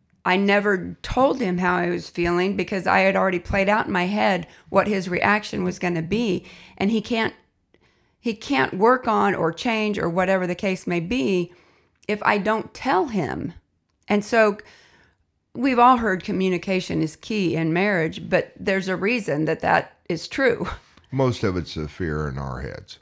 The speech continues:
Speaker 1: Yes.
Speaker 2: And on both sides. And guys are just as bad as women, and women are just, it depends on personality and your,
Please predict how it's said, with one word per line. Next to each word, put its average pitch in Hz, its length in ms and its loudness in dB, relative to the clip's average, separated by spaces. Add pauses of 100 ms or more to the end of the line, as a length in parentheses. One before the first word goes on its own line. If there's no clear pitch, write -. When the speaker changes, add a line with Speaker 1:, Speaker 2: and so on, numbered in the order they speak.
Speaker 1:
Yes. - 460 -10 (220)
Speaker 2:
And 110 220 2
on 101 260 0
both 104 240 2
sides. 60 520 -6
And 85 260 -4
guys 87 340 -2
are 87 100 -2
just 82 320 -6
as 87 160 -4
bad 80 300 -4
as 80 180 -4
women, 80 480 -6
and 78 280 -8
women 82 300 -6
are 80 120 -6
just, 80 360 -8
it 87 300 -4 (280)
depends 95 280 -2
on 87 200 -2
personality 73 840 -6
and 71 120 -8
your, 73 340 -8